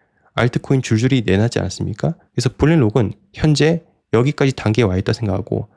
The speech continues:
그 다음 세 번째 알트코인, 네 번째 알트코인 출시를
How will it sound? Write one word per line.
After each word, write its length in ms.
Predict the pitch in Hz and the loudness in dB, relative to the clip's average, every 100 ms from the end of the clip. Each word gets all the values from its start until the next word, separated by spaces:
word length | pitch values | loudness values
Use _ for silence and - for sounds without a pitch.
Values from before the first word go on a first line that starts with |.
| _ | _
그 140 | - 131 | -4 0
다음 340 | 139 117 151 - _ _ | 2 4 2 -2 _ _
세 180 | - 135 | -2 0
번째 280 | 135 131 98 | 2 2 0
알트코인, 380 | 90 - - | -2 -4 -4
네 100 | 98 | 0
번째 240 | 98 120 98 | 2 2 0
알트코인 500 | 87 - - 120 151 _ _ _ - | -6 -8 -2 -2 -2 _ _ _ -12
출시를 680 | - 175 - 156 156 165 | 0 2 2 2 2 0